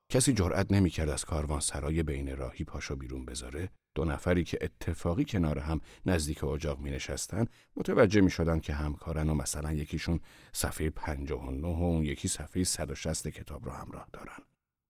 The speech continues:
و اینجور مواقع سرگرمیشون این بود که صفحه ها رو به هم نشون می‌دادن و سعی می‌کردن حدس بزنن که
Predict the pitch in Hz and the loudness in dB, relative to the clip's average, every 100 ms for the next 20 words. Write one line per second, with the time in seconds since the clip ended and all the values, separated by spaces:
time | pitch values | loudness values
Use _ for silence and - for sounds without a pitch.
0 | _ _ - 76 90 95 92 90 92 92 | _ _ -4 4 6 8 10 10 10 10
1 | 107 85 78 78 67 65 65 80 73 69 | 8 8 4 4 0 0 0 2 2 2
2 | 73 82 - 80 76 71 76 71 69 71 | 0 -2 2 0 0 0 0 0 -2 -4
3 | 58 - 73 62 62 60 62 64 - - | -4 -4 -4 -4 -6 -6 -6 -4 -6 -8
4 | 78 131 - 73 76 71 - 76 - - | -10 -10 -8 -8 -6 -8 -8 -8 -8 -8
5 | 82 69 65 67 76 | -6 -6 -6 -6 -8